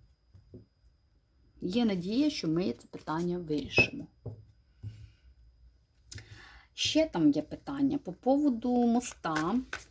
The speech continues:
який Русня строє. Желізнодорожне сполучення між Маріуполем, Волновахою, Донецьком. Це їм потрібно для воєнної логістики.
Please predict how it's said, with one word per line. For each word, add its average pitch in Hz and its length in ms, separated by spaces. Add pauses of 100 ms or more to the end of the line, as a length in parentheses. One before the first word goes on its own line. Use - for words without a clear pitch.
(680)
який 240 680 (500)
Русня 220 720 (280)
строє. 147 720 (600)
Желізнодорожне 220 840
сполучення 262 800
між 226 460
Маріуполем, 226 800
Волновахою, 185 720
Донецьком. 170 760 (680)
Це 254 160
їм 247 120
потрібно 180 500
для 165 180
воєнної 160 540
логістики. 302 920